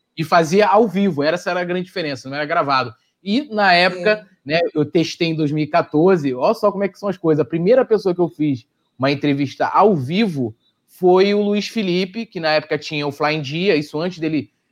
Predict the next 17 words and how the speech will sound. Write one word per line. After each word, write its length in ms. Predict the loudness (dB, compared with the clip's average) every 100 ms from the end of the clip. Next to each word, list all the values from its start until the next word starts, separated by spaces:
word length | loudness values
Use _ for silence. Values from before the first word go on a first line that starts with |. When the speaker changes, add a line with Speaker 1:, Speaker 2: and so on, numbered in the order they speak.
| -2
Speaker 1:
ter 80 | 0
uma 160 | 2
ascensão, 640 | 0 0 -2 0 0 2
vamos 180 | 0 -2
dizer 80 | -2
assim, 180 | -4 -6
política, 520 | -4 -4 -2 -2 -4
depois 240 | -4 -2
ele 80 | -2
virou 180 | 0 -2
vice-presidente 880 | -2 -6 -4 -4 -2 -2 0 -2 -6
do 60 |
Speaker 2:
Sim, 60 | 0
Speaker 1:
Flamengo 340 | 0 2 0
e 40 | 0
tal. 240 | 4 4 2
Speaker 2:
sim. 320 | -6 -14